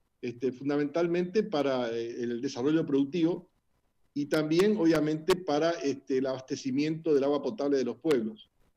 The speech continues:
Entonces, el cuidado del, del medio ambiente es el cuidado del aire, es el cuidado del agua, es el cuidado de la tierra, y obviamente, este, los procesos industriales, este, marcan también ese,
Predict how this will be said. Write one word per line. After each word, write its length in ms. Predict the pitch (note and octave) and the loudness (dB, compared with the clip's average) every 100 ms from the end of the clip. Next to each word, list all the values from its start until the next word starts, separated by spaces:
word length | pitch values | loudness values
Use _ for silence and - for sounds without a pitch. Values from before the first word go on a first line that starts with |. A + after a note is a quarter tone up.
| _ _ - | _ _ -10
Entonces, 320 | B2+ D#3+ D#3+ | -2 -2 2
el 120 | D#3+ | 0
cuidado 540 | D3+ E3 F3+ A3 A3+ G3+ | 4 4 6 6 6 8
del, 500 | F3+ D#3+ D3 C#3+ B2+ | 6 6 4 2 2
del 160 | C#3+ | 0
medio 220 | D3+ E3+ E3+ | 2 0 2
ambiente 640 | G3 G3 F#3 F#3+ G#3+ F3+ | 4 2 2 0 0 0
es 180 | D3 - | -4 0
el 240 | C#3+ C3 B2+ | 0 0 -2
cuidado 340 | C3+ D3 D3 | 0 2 2
del 160 | C3 D#3 | 2 2
aire, 380 | E3+ F3 F3 | 4 4 2
es 160 | D3 - | 0 -4
el 140 | B2+ | -6
cuidado 220 | B2 C#3 C3 | -2 -2 0
del 140 | C#3 | 0
agua, 400 | D3+ E3 D#3+ D#3 | 0 0 0 0
es 160 | C#3 C#3+ | -2 -6
el 140 | B2+ | -8
cuidado 640 | B2+ C3+ C#3 C#3 C3 A#2 - _ _ _ _ | -4 -2 0 -2 -2 -4 -10 _ _ _ _
de 100 | B2+ | -2
la 160 | B2+ C3 | -2 -2
tierra, 640 | F3 F#3 F3 E3+ F3+ G#3+ - - _ _ _ _ - | 4 4 4 0 -4 -6 -18 -20 _ _ _ _ -2
y 120 | C#3 | 2
obviamente, 760 | F3 F#3+ F3+ F#3+ F#3 F#3+ E3+ C#3 | 4 4 4 2 2 2 2 -2
este, 360 | A#2+ D#3 C3+ | -6 0 2
los 140 | C3+ C3 | 2 -2
procesos 380 | C#3 D#3 E3+ | -4 -2 0
industriales, 760 | F3+ E3+ - F3+ F3+ F3+ G3 - B2+ | 2 0 0 2 4 4 2 0 -14
este, 420 | B2 C3+ B2 A#2+ - - | -10 -4 -4 -4 -10 -4
marcan 360 | D3+ E3 F3 | -4 -2 -2
también 380 | D3+ C3+ D#3 E3+ | -2 0 0 0
ese, 480 | D3+ - C3+ B2 | -2 0 0 0